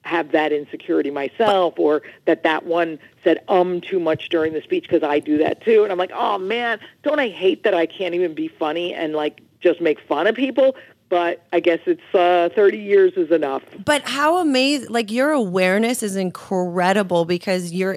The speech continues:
Speaker 2: able to see all of your thoughts and your thinking patterns and bring it back to yourself. Like, most people would just be like, "Ah, her boobs are hanging out," and not think twice about it because her boobs are actually hanging out.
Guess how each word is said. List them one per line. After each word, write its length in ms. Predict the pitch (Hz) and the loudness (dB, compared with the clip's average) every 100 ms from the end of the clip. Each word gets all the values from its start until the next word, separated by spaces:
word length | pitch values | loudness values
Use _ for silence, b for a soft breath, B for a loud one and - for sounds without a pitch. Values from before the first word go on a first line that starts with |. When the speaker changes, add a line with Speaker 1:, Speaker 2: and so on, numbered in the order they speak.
| - | -4
Speaker 2:
able 340 | 185 190 208 | -4 -2 -2
to 260 | 214 202 190 | -2 -4 -4
see 520 | - - 190 175 175 b b b - | -6 -4 -2 -2 -4 b b b 2
all 220 | 190 226 | 4 4
of 100 | 226 | 2
your 140 | 214 | -2
thoughts 500 | 214 175 170 180 - - | -2 0 2 0 -6 -6
and 180 | 170 | -4
your 80 | 170 | -4
thinking 340 | 165 180 185 180 | -4 -4 -4 -2
patterns 360 | 156 151 147 | 0 0 -2
and 160 | - 160 | -4 -4
bring 140 | 165 | -2
it 80 | 156 | -2
back 220 | 156 151 | -2 -4
to 120 | - 147 | -6 -8
yourself. 680 | 135 - 175 143 - - - B B - | -6 -2 0 0 -2 -12 -20 B B 0
Like, 200 | 190 185 | 0 2
most 280 | 196 233 | 2 2
people 200 | - 196 | 0 -2
would 120 | 180 165 | -2 -4
just 120 | 170 | -4
be 80 | 170 | -2
like, 160 | 165 | 0
"Ah, 160 | 160 170 | 0 -2
her 120 | 151 | -2
boobs 280 | 147 165 151 | 0 0 0
are 60 | 156 | -4
hanging 240 | 147 139 | -2 0
out," 200 | 135 131 | 0 0
and 100 | 160 | 0
not 220 | 170 165 - _ | 0 0 -4 _
think 280 | - 165 | -2 -2
twice 280 | - 156 151 | 0 0 0
about 300 | - 156 147 | 0 2 2
it 100 | 143 | 0
because 360 | 156 147 139 139 | -4 -2 -2 -2
her 100 | 147 | -4
boobs 260 | 135 131 147 | -2 -2 -2
are 80 | 127 | -2
actually 260 | 120 143 | -2 -4
hanging 280 | 135 131 165 | -4 -2 2
out. 220 | 214 110 | 0 0